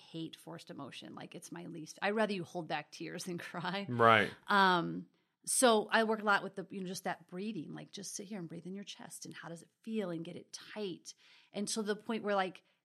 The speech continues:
Speaker 1: they're not even thinking about anything anymore. They're just kind of concentrating on their breath, and suddenly <laughs> tears are falling down their face, you know?
Speaker 2: Mm-hmm.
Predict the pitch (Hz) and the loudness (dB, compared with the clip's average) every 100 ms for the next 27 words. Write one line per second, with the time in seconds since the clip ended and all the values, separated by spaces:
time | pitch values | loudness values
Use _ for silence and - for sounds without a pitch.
0 | - 226 233 233 208 - 294 277 202 190 | 0 4 4 4 2 2 4 6 8 6
1 | 185 185 190 185 185 185 180 180 185 175 | 6 0 -4 -2 -2 -2 0 -2 -2 -4
2 | 190 - 202 190 - 196 - 185 190 185 | -4 -2 -2 -4 -2 -2 -2 -4 -4 -2
3 | 190 208 190 190 - 208 214 226 - 453 | 4 4 4 -2 0 0 0 0 2 4
4 | 453 269 220 214 233 247 277 294 294 294 | 4 4 4 2 -2 -2 -2 -2 -2 -4
5 | 302 339 269 214 - 127 127 120 117 117 | -4 -8 -8 -8 -2 2 4 4 4 4
6 | 120 | 4